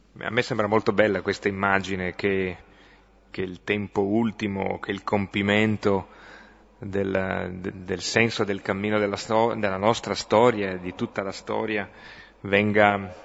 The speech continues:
annunciato da un sollievo, da un momento di sollievo, no? E quindi mi sembra anche una, un'esperienza accessibile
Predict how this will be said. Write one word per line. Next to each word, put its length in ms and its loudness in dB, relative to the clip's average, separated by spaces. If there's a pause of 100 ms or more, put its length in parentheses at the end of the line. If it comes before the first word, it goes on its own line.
annunciato 1040 0
da 200 -2
un 580 -8
sollievo, 760 4 (380)
da 140 -10
un 100 -8
momento 380 -6
di 100 -8
sollievo, 760 -8 (260)
no? 480 -8 (1000)
E 120 -12
quindi 800 -6 (340)
mi 140 -10
sembra 380 4
anche 680 0 (580)
una, 720 -4
un'esperienza 720 -2
accessibile 840 -4